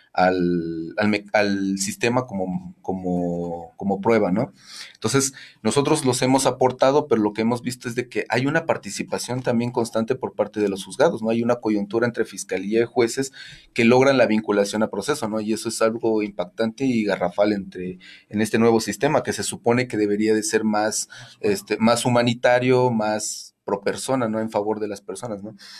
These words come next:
Eso en, en el tema de la, de lo que ocurre en este momento, ¿no? Este, uno, el, sobre los agentes perpetradores, ¿no? Eh, eh, aquí, al menos aquí en Chiapas hemos identificado que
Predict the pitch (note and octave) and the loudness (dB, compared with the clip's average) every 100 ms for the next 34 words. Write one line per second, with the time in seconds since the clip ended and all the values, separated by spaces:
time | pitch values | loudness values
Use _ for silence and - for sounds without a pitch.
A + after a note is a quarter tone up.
0 | - - _ - C#3 D3 C#3 - G#2 G2+ | -20 -20 _ 0 0 2 0 2 2 2
1 | G2+ A2 G#2+ A2+ A#2 A2+ G#2 G2 F#2+ F#2+ | 2 0 0 0 0 2 0 -2 -4 -8
2 | F#2 F#2 F2 F2 _ _ _ - G#2+ - | -10 -10 -10 -12 _ _ _ -2 -2 0
3 | G#2 - A#2 A2+ G#2 G2+ G2+ F#2+ G2+ G2+ | -2 0 0 0 0 -2 -4 0 0 0
4 | F#2+ G#2 B2 - _ _ _ _ _ _ | -2 -2 -2 -6 _ _ _ _ _ _
5 | _ _ - - - - _ _ _ - | _ _ -20 -20 -20 -20 _ _ _ 2
6 | A#2 G#2+ - - A2 G#2+ - - D#3+ F#3 | 2 2 -2 0 2 2 0 0 2 4
7 | B2+ B2+ C#3 A#2+ A#2 A2+ - D#3+ E3+ - | 2 0 -2 -2 0 -2 -2 -4 -4 -4
8 | G2+ G2 G2+ G#2 A2+ G2+ A2 B2+ - _ | -4 -6 -2 0 0 -2 -6 -8 -10 _
9 | _ - G#2 G#2 G2+ G2+ F#2+ B2 A#2 A#2+ | _ -4 0 2 2 0 -2 -2 -2 0
10 | B2 C#3+ E3+ B2+ - B2+ B2+ B2+ B2 B2 | 2 2 0 -4 -2 -2 -2 0 0 2
11 | C#3 C3 B2 A#2+ A#2 G#2+ F#2+ F#2+ - G#2 | -2 -2 -4 -2 -2 -2 -6 -8 -2 2
12 | G#2+ - G2 | 0 -2 -8